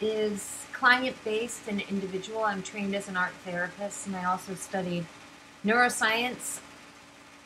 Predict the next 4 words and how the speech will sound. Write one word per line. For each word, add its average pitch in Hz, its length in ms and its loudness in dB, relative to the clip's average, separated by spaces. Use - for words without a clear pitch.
and 208 400 -2
as 185 340 2
a 170 600 -2
multi-dynamic, 196 1040 0